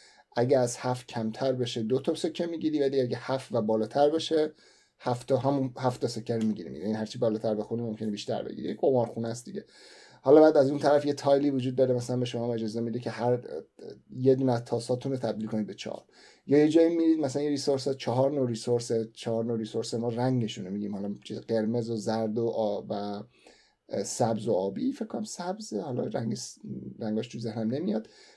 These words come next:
ولی آبی از همه گرونتره، ولی مثلاً اون ستای دیگه رو شما می‌تونید به یه جا پرش بکنید گاریتونه، ولی آبی رو باید برید مثلاً تبدیل بکنید یا چیز کنید. یا بازار داری می‌ری محصولات رو می‌فروشی، بعد پولش می‌کنی، می‌ری از سلطان مثلاً، اه،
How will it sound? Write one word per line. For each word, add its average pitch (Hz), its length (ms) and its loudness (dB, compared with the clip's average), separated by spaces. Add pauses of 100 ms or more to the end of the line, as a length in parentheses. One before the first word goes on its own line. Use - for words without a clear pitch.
(100)
ولی 139 120 2
آبی 135 280 4
از 123 120 4
همه 127 180 0
گرونتره، 127 480 2
ولی 156 180 0
مثلاً 135 240 -4
اون 131 60 -4
ستای 123 380 -2
دیگه 117 200 -2
رو 120 60 2
شما 120 200 -4
می‌تونید 120 280 -6
به 117 100 0
یه 117 180 -2
جا 110 180 -2 (240)
پرش 170 360 2
بکنید 139 320 -4
گاریتونه، 127 440 2
ولی 120 180 0
آبی 113 220 2
رو 117 60 -2
باید 110 180 0
برید 113 240 0
مثلاً 113 340 -8
تبدیل 113 340 -6
بکنید 120 280 -6
یا 127 60 -8
چیز 127 200 -8
کنید. 113 280 -8 (400)
یا 131 80 8
بازار 131 440 10
داری 131 220 6
می‌ری 131 240 4
محصولات 120 460 0
رو 127 60 0
می‌فروشی، 127 440 -2
بعد 120 140 2
پولش 139 360 -2
می‌کنی، 123 260 -2
می‌ری 120 200 0
از 113 120 -2
سلطان 117 400 -4
مثلاً، 113 460 -4 (520)
اه، 107 640 -4